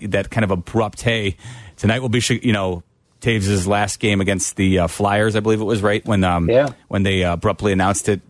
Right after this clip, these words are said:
Speaker 1: The
Speaker 2: His contract officially expired Friday, so.
Speaker 1: Yeah, so I, I don't know if Jonathan Toews will play again in the N H L.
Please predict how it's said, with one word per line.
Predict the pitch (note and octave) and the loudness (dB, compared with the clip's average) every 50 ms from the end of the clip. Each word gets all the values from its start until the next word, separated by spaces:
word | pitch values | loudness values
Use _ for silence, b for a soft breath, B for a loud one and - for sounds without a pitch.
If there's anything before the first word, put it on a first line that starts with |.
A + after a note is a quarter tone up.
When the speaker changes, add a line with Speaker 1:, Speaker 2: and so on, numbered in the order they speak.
| - | -2
Speaker 1:
The | - D#3+ | 0 2
Speaker 2:
His | E3 C#3 | 2 2
contract | - E3 F3 F3 D#3+ - F#3 E3+ D#3 | 0 0 0 0 0 0 0 0 0
officially | - D#3 - F3+ E3 D#3 - D#3+ C#3+ C3+ | -2 -2 0 0 0 0 0 -4 -4 -4
expired | - - - D#3 D#3+ D3+ B2+ - | -6 -2 0 0 2 2 0 -2
Friday, | - C#3+ C#3 D3 C3 A2+ G#2 G2 _ _ | 0 0 2 2 2 0 -2 -6 _ _
so. | - - - A2+ A2+ A2 | -12 -6 -6 -6 -4 -2
Speaker 1:
Yeah, | A2 A2 A2+ A2 G2 F2 | 0 0 0 0 -2 -2
so | - - - A#2+ G#2+ F#2+ B B B B | -2 0 2 0 0 0 B B B B
I, | - G2 A2+ A2+ A#2 | -4 -4 -2 -2 -2
I | B2 | -2
don't | C3 B2+ | 0 0
know | B2 A#2+ | 0 0
if | A#2 - | -2 -2
Jonathan | - B2 A2 G#2+ G2+ - G#2 | -2 -2 -2 -2 -2 -4 -4
Toews | F#2+ A#2+ G#2+ G#2+ G#2 G2 - - | -2 0 0 0 0 -2 -4 -8
will | F#2+ - G#2 A2+ G#2 | -6 -2 -2 -2 -2
play | - - A2 G2+ G2+ | -2 -2 0 0 0
again | G2+ F#2 G#2+ G2 | 2 0 0 0
in | G2 G2 | 2 2
the | G2+ G2+ | 2 2
N | G2+ | 2
H | G2+ G2 F2 - - | 2 0 0 0 0
L. | G#2+ F#2+ F#2 F#2+ F#2 | 2 2 2 0 0